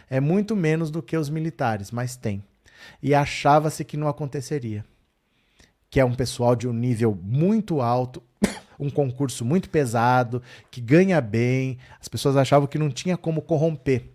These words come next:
a Polícia Federal. E pelo jeito tem. Tem uma boa parte que virou lavajatista, tem uma parte que virou bolsonarista. Olha, a desgraça que foi esse governo Bolsonaro vai levar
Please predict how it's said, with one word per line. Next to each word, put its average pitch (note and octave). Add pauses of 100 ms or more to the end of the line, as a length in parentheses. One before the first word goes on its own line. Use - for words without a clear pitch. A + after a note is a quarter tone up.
a G#2
Polícia A#2+
Federal. A2+
E B2+
pelo C#3+
jeito C#3
tem. A2+ (540)
Tem D3+
uma C#3+
boa D3+
parte C#3
que C3
virou B2+
lavajatista, B2
tem C3+
uma C3
parte B2+
que C3
virou A#2+
bolsonarista. A#2+ (300)
Olha, D#3+
a D3+
desgraça C#3+
que -
foi C#3+
esse C3
governo C3
Bolsonaro B2
vai D3
levar C#3+